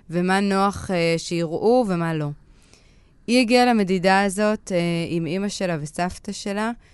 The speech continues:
שמאוד יכול להיות שזה גם הייתה טעות שלי, שלא טיווחתי את הרגישות של המדידה, והמדידה הזאת הלכה בצורה מאוד גרועה. כשמה זה גרוע בעיניי?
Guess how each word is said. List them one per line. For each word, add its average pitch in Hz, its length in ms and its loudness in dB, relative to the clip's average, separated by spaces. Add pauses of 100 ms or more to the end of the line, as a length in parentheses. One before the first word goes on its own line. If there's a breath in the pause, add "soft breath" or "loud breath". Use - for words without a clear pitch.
(160 soft breath)
שמאוד 190 420 0
יכול 226 180 0
להיות 202 180 0
שזה 185 180 -6
גם 165 140 -4
הייתה 165 220 -4
טעות 175 340 -4
שלי, 165 340 -4
שלא 165 300 -4
טיווחתי 170 600 -6
את 156 100 -10
הרגישות 151 800 -10 (180)
של 202 200 -6
המדידה, 208 460 -4 (760 soft breath)
והמדידה 180 600 0
הזאת 214 240 -4
הלכה 175 260 -4
בצורה 160 420 -6
מאוד 160 360 -6
גרועה. 156 520 -4 (260)
כשמה 180 380 0
זה 208 100 -2
גרוע 180 400 2
בעיניי? 262 500 0